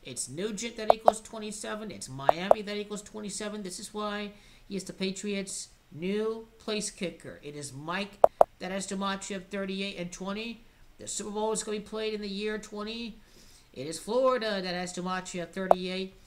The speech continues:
as well. When we talk about Stephen Gostkowski's, uh, season-ending I R injury, it's hip that equals thirty-three.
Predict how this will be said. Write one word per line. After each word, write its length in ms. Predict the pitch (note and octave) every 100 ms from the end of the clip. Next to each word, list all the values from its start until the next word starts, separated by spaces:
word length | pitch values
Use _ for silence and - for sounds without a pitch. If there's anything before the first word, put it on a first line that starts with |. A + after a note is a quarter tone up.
| - - -
as 240 | F#3 F3+
well. 240 | G#3+ A3+ E3
When 320 | C#3+ D3+ D#3
we 80 | D#3+
talk 260 | G#3 A3+
about 280 | A3 A3 G3
Stephen 320 | - A3+ G#3+
Gostkowski's, 1000 | G#3+ G3 - A3+ G#3 G3 - G#3 G3+ - - - - - -
uh, 80 | E3
season-ending 800 | - B3+ B3 A3 A#3 A3+ G#3+ G#3+
I 280 | G#3+ A#3 G#3+
R 220 | A3 A3
injury, 600 | F#3 B3 G#3+ F3+ B2 G2 - - - - - - - - - - - -
it's 200 | - -
hip 320 | - A3+ A#3
that 120 | B3 A3+
equals 320 | A3+ A3+ A3
thirty-three. 680 | A3 G#3+ G#3+ A3 A#3 A#3